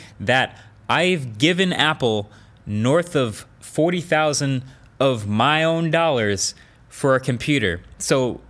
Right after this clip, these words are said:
yeah, Christ, it should perform a lot better than any iMac or any all-in-one ever. Now again, most people will never need parts like this. Uh, I am a Final Cut Pro editor. That's my pro level workflow. That's why I need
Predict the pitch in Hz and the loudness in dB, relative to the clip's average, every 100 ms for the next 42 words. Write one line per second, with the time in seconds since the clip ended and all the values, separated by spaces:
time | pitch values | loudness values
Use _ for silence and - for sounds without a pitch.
0 | - 156 151 110 - 160 117 110 - - | -4 0 2 0 0 0 0 -2 0 2
1 | 180 131 - 127 - 135 117 92 104 123 | 2 0 -4 -4 0 0 0 -2 0 2
2 | 110 110 117 107 101 95 98 117 117 92 | 2 0 0 2 0 0 0 0 0 2
3 | 104 101 95 92 104 120 92 92 92 90 | 0 2 0 0 0 0 0 0 -2 -4
4 | 87 85 120 90 80 123 139 143 120 135 | -4 -2 -2 -2 -2 0 2 2 0 -2
5 | 156 135 131 117 113 104 120 113 110 110 | -4 -2 -2 0 -2 0 0 0 0 0
6 | 107 107 - - - 135 131 - - 120 | -2 -4 -10 -20 -4 -4 -2 -6 -2 -2
7 | 117 120 151 - - - - - 101 92 | -2 -2 -2 -2 -6 -12 -20 -6 -2 0
8 | 113 160 139 120 123 - 110 - 120 117 | 2 2 4 2 0 -4 -4 0 0 0
9 | - - - 131 120 123 - 117 135 156 | -2 -4 -2 0 0 0 0 0 0 -2
10 | 160 156 101 - - 98 101 104 98 - | -2 -2 -2 0 -2 0 0 0 -2 -8
11 | - 120 107 110 107 101 104 104 104 101 | -4 0 0 0 -2 0 0 0 -2 -4
12 | 98 101 110 - 123 113 95 - 101 95 | -6 -4 -4 -4 -4 0 -2 -2 -2 -2
13 | 90 90 98 | -2 -2 -2